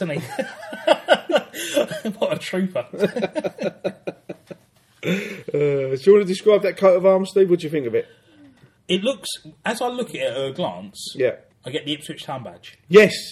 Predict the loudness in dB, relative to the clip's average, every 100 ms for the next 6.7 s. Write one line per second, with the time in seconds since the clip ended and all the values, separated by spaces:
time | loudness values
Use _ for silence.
0 | 0 4 4 4 2 2 -2 -4 -4 -2
1 | 0 4 4 4 4 2 2 0 0 2
2 | 2 2 2 0 -2 -2 -2 -4 -4 -4
3 | -4 -4 -4 -4 -2 -4 -8 -10 4 8
4 | 10 10 8 6 4 4 2 0 0 -4
5 | -4 0 0 0 0 0 -6 -6 -6 -4
6 | -4 -6 -2 -2 0 -2 -8